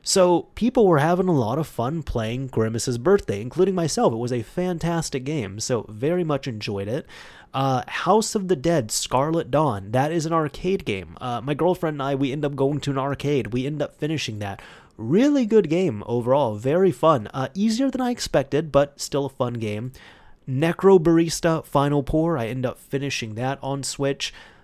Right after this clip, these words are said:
I loved that game. Uh, shout out to Metal Jesus Rocks, and I think probably Radical Reggie. They had it in a pickups video, and I decided to pick it up from there. It is essentially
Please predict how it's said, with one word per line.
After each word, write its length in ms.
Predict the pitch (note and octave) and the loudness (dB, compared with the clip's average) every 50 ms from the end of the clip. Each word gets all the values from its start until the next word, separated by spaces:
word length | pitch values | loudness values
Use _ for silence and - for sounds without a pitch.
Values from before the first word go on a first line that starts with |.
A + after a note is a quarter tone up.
| _ _ - | _ _ -4
I 140 | - F3 G#3 | 2 4 4
loved 300 | F3 C#3 B2+ C3 - C3 | 6 6 6 4 4 2
that 240 | G2+ G2 F#2+ F#2 - | -6 -8 -8 -10 -12
game. 300 | - - - D2+ - D3+ - - - - _ - | -14 -14 -14 -16 -18 -18 -20 -20 -20 -20 _ -8
Uh, 480 | B2+ C3+ C3+ C3 B2 B2+ B2+ A#2 A2+ - | -6 -4 -2 -2 -2 -2 -2 -4 -6 -6
shout 280 | - - - E3+ E3+ E3 | -4 -2 0 0 2 0
out 140 | D#3 C#3+ - | -2 -2 -2
to 220 | - D3 C#3+ C#3 | 0 2 2 2
Metal 280 | B2 A#2+ C3 C3 C3 C3 | 2 2 0 0 0 0
Jesus 420 | A2 A#2+ B2 A#2 A#2 A2 - - | -2 -4 -6 -6 -8 -10 -8 -6
Rocks, 460 | A2+ A2 A2 B2 B2+ B2+ - - - | -4 -2 0 -2 -2 -4 -8 -10 -10
and 100 | A2+ G#2+ | -8 -6
I 100 | G#2+ G#2+ | -6 -6
think 220 | G#2 - B2 A2+ - | -4 -4 -6 -4 -2
probably 280 | A#2 A2+ G#2+ G2+ G2 - | -2 -2 -2 -4 -6 -6
Radical 380 | - B2 A2+ A2 A#2+ - G#2+ G2+ | -6 -4 -4 -2 -2 -4 -2 -2
Reggie. 320 | G#2+ A#2+ A#2+ - B2+ B2 | -2 -2 -2 -2 -2 -2
They 140 | A#2 A2 G#2+ | -2 -2 -2
had 340 | G2 A2+ A#2 A#2 A2+ - - | -2 -2 -2 -2 -4 -4 -8
it 220 | - A#2 A2 - - | -10 -10 -10 -10 -10
in 160 | B2 A#2 G#2+ | -12 -10 -8
a 120 | G#2+ G2 | -8 -8
pickups 420 | G2 - - D3 - D#3 C#3+ - - | -6 -2 -2 -2 -2 -4 -8 -8 -8
video, 400 | - D3 C#3+ C#3+ C3+ C3+ D3 C#3 | -6 -4 -2 -2 -2 -2 -2 -4
and 120 | F#2+ A#2+ | -6 -6
I 80 | A2+ A2+ | -6 -4
decided 320 | A2 A2 - A#2+ A2 G#2+ - | -6 -6 -6 -6 -6 -6 -8
to 100 | G#2+ - | -12 -12
pick 200 | - - B2 - | -10 -10 -8 -6
it 60 | A2+ | -6
up 160 | A#2 - - | -8 -8 -10
from 180 | - A2+ G#2 G2+ | -12 -14 -12 -10
there. 300 | G#2+ A#2 A#2+ A#2+ A#2+ A#2+ - - - - - - _ _ _ _ - | -8 -6 -6 -6 -6 -8 -12 -20 -20 -20 -20 -20 _ _ _ _ -2
It 140 | F3 F3 G#3+ | 0 2 2
is 160 | A3+ A3 - | 2 2 0
essentially 800 | E3+ B2+ - - E3 F3 F3 - G3 F#3 F#3 F#3+ F#3+ F#3+ F#3+ | 0 0 0 0 0 -2 -2 -4 -2 -2 0 -2 -2 -4 -6